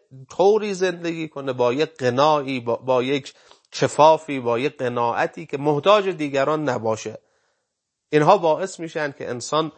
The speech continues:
رشد کنه. فرمود: "من عدة اسماءهم فی السماء معروفة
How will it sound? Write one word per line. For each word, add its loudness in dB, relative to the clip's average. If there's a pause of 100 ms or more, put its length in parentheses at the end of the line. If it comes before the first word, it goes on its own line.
(140)
رشد 2
کنه. -8 (260)
فرمود: 4 (1300)
"من 6
عدة 4
اسماءهم 2
فی -8
السماء 0
معروفة 2